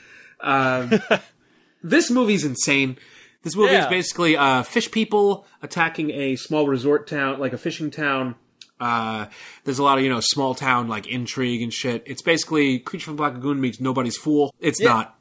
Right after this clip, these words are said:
Speaker 1: Don't take, don't take that comparison s-, literally. Um, no, it's, it's completely batshit insane.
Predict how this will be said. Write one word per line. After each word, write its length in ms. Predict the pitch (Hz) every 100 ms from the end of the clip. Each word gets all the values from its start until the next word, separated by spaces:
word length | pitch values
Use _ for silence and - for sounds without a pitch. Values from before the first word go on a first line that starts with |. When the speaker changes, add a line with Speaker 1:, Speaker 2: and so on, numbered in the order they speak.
| _
Speaker 1:
Don't 220 | 160 151
take, 300 | 147 143 -
don't 240 | 151 139 -
take 160 | 139
that 180 | 135 120
comparison 460 | 123 131 117 - 113
s-, 180 | - 143
literally. 460 | 127 120 117 113 - - - - -
Um, 600 | 120 117 117 117 117 127 -
no, 260 | 160 120 -
it's, 480 | 170 - - - - -
it's 180 | 190 -
completely 440 | - 170 220 214 156
batshit 300 | 147 - 131
insane. 480 | 120 127 110 104